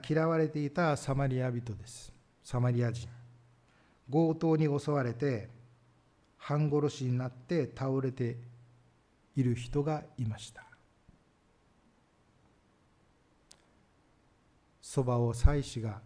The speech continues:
通りました。しかし、ユダ-、同じユダヤ人の彼らはですね、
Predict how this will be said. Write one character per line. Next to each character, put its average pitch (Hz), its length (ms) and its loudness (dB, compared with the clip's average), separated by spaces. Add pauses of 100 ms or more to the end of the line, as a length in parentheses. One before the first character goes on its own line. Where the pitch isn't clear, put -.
通 123 220 -2
り 110 100 -4
ま 107 140 -8
し - 140 -18
た。 - 200 -18 (2500)
し - 180 -14
か 202 140 -4
し、 185 420 -6 (1900)
ユ 131 140 -2
ダ-、 147 160 0
同 143 220 0
じ 131 120 -2
ユ 139 140 2
ダ 151 100 0
ヤ 156 120 0
人 127 240 -2
の 120 100 -2
彼 131 280 -4
ら 117 120 -4
は 110 100 -6
で 101 100 -10
す - 140 -14
ね、 123 320 -4